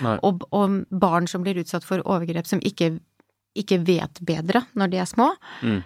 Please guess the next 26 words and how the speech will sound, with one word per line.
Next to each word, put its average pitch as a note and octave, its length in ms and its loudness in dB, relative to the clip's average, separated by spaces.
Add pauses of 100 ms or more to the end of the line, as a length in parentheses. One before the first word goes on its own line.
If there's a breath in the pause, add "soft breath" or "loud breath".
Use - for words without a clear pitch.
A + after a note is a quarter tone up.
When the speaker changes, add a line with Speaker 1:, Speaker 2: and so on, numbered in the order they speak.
(120)
Speaker 2:
Eh, G#3+ 420 4 (440)
det G3 360 2
de G#3+ 120 6
husker E3+ 520 2 (260)
etterpå G#3 380 2 (160)
er F3+ 160 2
jo F#3+ 80 0
egentlig E3 460 -4
at F3+ 100 -4
det, G3+ 160 2 (1300)
det G#3 100 0
faktisk - 500 -6
har A#3 120 2
vært - 160 -2
godt. - 420 -4 (920)
Og A3 140 2
det G3+ 120 4
er G#3 180 4
jo G3 160 -2
også - 360 -4
mye G3+ 520 4
av F3+ 80 2
skammen E3 440 -2
som F3+ 160 -6
kommer F3+ 280 2
opp. - 160 -6